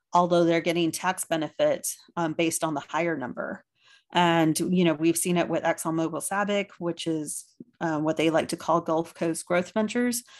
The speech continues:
which is a partnership between ExxonMobil and sabic, which is a Saudi Arabian, um, corporation owned by the Saudi royal, you know, family. And, um, each of those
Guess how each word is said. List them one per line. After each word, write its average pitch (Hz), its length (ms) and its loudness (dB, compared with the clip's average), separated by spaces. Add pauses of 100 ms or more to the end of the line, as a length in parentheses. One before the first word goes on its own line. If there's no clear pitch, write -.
(220)
which 180 160 -6
is 180 120 0
a 180 60 -2
partnership 180 580 -2
between 170 420 -2
ExxonMobil 170 960 -2
and 165 160 -2
sabic, 175 400 -4
which 170 180 -8
is 165 140 -4
a 151 180 -2
Saudi 175 280 0
Arabian, 170 600 0 (560)
um, 170 300 0
corporation 190 640 -2
owned 165 220 0
by 170 220 2
the 156 240 0
Saudi 170 260 -2
royal, 175 420 -6 (540)
you 185 160 -4
know, 170 100 -4
family. 226 520 0 (480)
And, 170 560 2
um, 165 320 -2
each 214 240 -4
of 180 180 -4
those 170 760 0